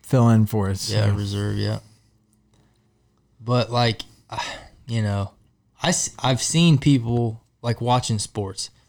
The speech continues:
Speaker 2: N B A, N F L. I've seen people on T V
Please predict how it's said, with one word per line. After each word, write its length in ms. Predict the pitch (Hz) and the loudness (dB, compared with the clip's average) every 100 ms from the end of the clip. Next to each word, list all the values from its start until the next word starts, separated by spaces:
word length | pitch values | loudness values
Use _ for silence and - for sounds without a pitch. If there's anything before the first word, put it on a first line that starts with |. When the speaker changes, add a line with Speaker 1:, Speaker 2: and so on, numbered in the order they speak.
| _ | _
Speaker 2:
N 160 | 123 117 | 0 2
B 200 | 110 107 | 2 2
A, 300 | 107 104 101 | 0 -2 -4
N 120 | 127 | -4
F 220 | 110 101 104 | -6 -6 -6
L. 340 | 98 98 98 _ _ _ _ | -6 -6 -10 _ _ _ _
I've 180 | 107 107 | -4 -4
seen 280 | - 151 147 | 0 2 4
people 320 | 135 131 113 107 | 2 0 0 0
on 180 | 127 | 0
T 220 | 117 123 110 | 0 0 0
V 420 | 107 107 98 | -2 -2 -4